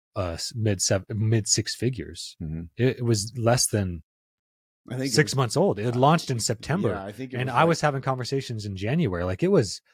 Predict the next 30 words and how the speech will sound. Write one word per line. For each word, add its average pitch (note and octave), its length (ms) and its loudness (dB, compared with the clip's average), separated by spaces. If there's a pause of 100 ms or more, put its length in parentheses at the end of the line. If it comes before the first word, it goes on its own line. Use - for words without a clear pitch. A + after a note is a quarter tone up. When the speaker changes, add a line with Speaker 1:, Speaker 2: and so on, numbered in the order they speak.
(280)
Speaker 1:
it D#3+ 40 0
was E3+ 140 4
brand, C3+ 420 0
Speaker 3:
it D3+ 60 0
Speaker 1:
brand C3 160 4
Speaker 3:
was A#2 60 -4
Speaker 1:
new. D3+ 240 4
Speaker 3:
low A#2 240 -2
six - 240 -8
Speaker 1:
There D#3 100 6
was C#3 200 6
no C#3+ 160 4
Speaker 3:
figures. E3+ 60 6
Speaker 1:
one D#3 120 4
hi-, B2 240 -2
there D3+ 140 4
was D#3 160 2
no C3+ 240 6
employees D3 480 6
in A#2+ 80 0
the A2+ 80 0
company. A#2+ 360 0
I A2+ 180 4
was D#3 180 6
gonna C#3 180 2
be B2+ 160 2
the A#2 100 0
very A2+ 280 0
first A#2+ 320 -4
one G#2 320 -2